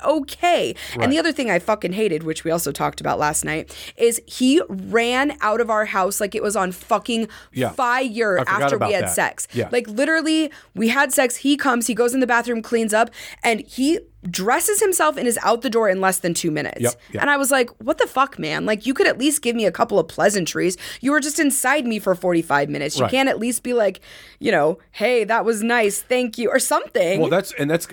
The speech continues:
Speaker 2: actually why I was surprised last night, 'cause I didn't know that's who you were having over. I just
Speaker 1: Yeah.
Speaker 2: knew you were having someone that you knew over the house, so it wasn't a concern. But I didn't realize that was him. I, it was literally, he, I never even would have considered him again.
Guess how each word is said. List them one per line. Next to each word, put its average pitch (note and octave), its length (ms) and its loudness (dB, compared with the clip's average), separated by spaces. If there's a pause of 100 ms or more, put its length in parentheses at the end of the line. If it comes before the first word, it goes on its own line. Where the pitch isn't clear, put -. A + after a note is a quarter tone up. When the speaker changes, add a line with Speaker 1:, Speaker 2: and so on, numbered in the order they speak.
Speaker 2:
actually E3+ 320 2
why B2 300 2
I B2+ 100 2
was B2 160 0
surprised C3 640 0 (140)
last A2+ 340 0
night, D3+ 80 0
'cause G#2 140 -2
I C3+ 80 4
didn't E3 120 -2
know C3+ 140 4
that's A#2 200 0
who B2 60 -2
you G#2+ 120 0
were G2 80 -2
having F#2+ 280 -4
over. G#2+ 240 2
I G2+ 60 2
just - 80 -2
Speaker 1:
Yeah. F#3+ 120 4
Speaker 2:
knew A2+ 40 -2
you G2+ 60 -2
were F#2 60 -4
having G2+ 200 -2
someone G2 260 -4
that G2+ 100 -12
you G#2+ 140 -4
knew G2 200 -4
over F#2+ 180 -4
the F2 80 -10
house, C3 240 0
so G2+ 160 -2
it F#2+ 140 -6
wasn't E2+ 240 -4
a - 20 -18
concern. A2+ 460 -2 (320)
But C3+ 240 0
I C3+ 120 2
didn't D3+ 180 0
realize A#2+ 340 2
that A2+ 200 -6
was G#2+ 180 -4
him. C3 200 0
I, C#3 140 0 (200)
it - 200 -2
was C#3+ 180 2
literally, C#3 560 2 (240)
he, F#3+ 300 -2
I C#3 140 4
never C3+ 260 0
even A2+ 160 0
would G#2 100 0
have - 60 -12
considered F#2+ 340 -4
him E2+ 140 -10
again. D#2 180 -18